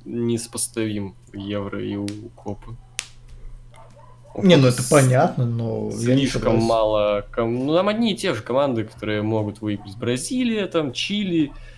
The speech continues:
Speaker 1: Аргентина — нет. <laughs> Ну,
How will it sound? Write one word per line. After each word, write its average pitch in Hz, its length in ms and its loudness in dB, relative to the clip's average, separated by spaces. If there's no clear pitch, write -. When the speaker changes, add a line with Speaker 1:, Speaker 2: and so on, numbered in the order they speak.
Speaker 1:
Аргентина — 160 640 0
нет. 139 520 0
<laughs> 185 640 2
Ну, 151 240 2